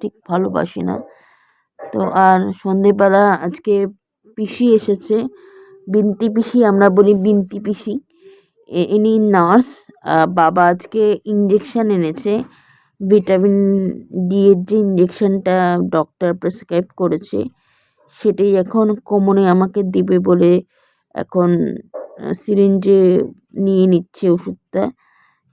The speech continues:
তো উনি অনেক বছর ধরে, আহ, হসপিটালে কাজ করেন। আর যখন আমাকে ইনজেকশনটা কোমরে দিল, আমি প্রথমত তো ঠাকুরের নাম, নাম জপতে জপতে টেরই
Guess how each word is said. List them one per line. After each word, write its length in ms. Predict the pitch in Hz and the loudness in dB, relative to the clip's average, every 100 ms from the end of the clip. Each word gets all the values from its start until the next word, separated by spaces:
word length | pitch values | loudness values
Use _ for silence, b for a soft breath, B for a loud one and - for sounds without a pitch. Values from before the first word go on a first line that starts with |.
| - | -6
তো 80 | 240 | -2
উনি 320 | 233 240 233 - | 0 0 -2 -4
অনেক 400 | 202 214 226 202 | -4 -2 0 0
বছর 380 | 190 170 - 208 | 0 0 0 -2
ধরে, 340 | 196 226 208 | -2 -2 0
আহ, 260 | 190 175 147 | 0 0 -2
হসপিটালে 640 | 180 180 - - 196 196 | -4 -6 -10 -14 -4 -4
কাজ 320 | 185 147 - | -4 -6 -10
করেন। 380 | - 165 156 170 226 _ _ _ _ _ _ | -8 -6 -4 -6 -8 _ _ _ _ _ _
আর 320 | - 175 165 - _ _ - 175 | -2 -2 -2 -12 _ _ -8 -2
যখন 320 | 180 175 220 208 | 0 0 0 0
আমাকে 300 | 208 208 208 | 0 2 2
ইনজেকশনটা 640 | 202 185 190 233 214 214 | 2 0 -4 -4 -2 -2
কোমরে 400 | - 202 202 202 | -2 0 2 2
দিল, 320 | 202 202 220 208 285 _ _ _ _ | -2 0 4 4 2 _ _ _ _
আমি 420 | - 202 226 233 226 - _ _ - | -4 0 2 2 0 -6 _ _ -10
প্রথমত 460 | 190 226 226 233 | -8 0 2 2
তো 300 | 262 302 330 294 B B - | 2 4 2 0 B B -6
ঠাকুরের 380 | 220 196 226 240 | -4 -2 0 4
নাম, 400 | 254 233 202 214 202 | 4 4 2 -2 -4
নাম 380 | 196 185 190 190 | -2 2 2 0
জপতে 320 | 220 208 - | -4 -4 -2
জপতে 340 | 254 226 254 262 | -2 0 -4 -2
টেরই 320 | 226 185 | 0 0